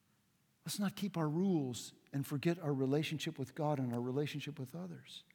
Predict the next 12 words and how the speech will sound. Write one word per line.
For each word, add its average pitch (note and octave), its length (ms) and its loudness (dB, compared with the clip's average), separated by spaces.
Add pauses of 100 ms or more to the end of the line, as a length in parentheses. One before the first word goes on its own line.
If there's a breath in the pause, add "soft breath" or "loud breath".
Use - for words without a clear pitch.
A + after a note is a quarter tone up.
(540 soft breath)
Jesus G#3 440 2
doesn't G3 460 0
just E3+ 320 0
declare A#3+ 640 4
what D3+ 200 4
is C3 200 0
good, C3 360 -4 (920 soft breath)
<laughs> D#3+ 80 2 (880 loud breath)
but E3 100 6
in D3 160 6
righteous G#3+ 440 8
indignation, E3+ 800 4